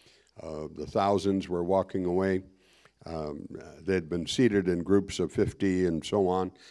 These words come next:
and now here they are walking away in those groups. The Lord asked him, "Will you also go away?" Peter's answer,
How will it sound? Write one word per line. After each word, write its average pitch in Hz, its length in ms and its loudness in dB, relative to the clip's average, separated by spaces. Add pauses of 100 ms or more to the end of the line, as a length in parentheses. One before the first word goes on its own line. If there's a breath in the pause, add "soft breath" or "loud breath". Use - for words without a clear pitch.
(320 loud breath)
and 82 100 -12
now 85 200 -6
here 95 180 0
they 92 160 2
are 104 260 4
walking 90 400 0
away 87 400 2 (360 soft breath)
in 87 140 -4
those 90 240 2
groups. 87 380 0
The 82 80 -4
Lord 87 240 2
asked 90 260 2
him, 90 140 0
"Will 92 160 2
you 120 180 8
also 143 360 10
go 92 240 4
away?" 80 320 -2 (920 soft breath)
Peter's 98 340 6
answer, 98 440 6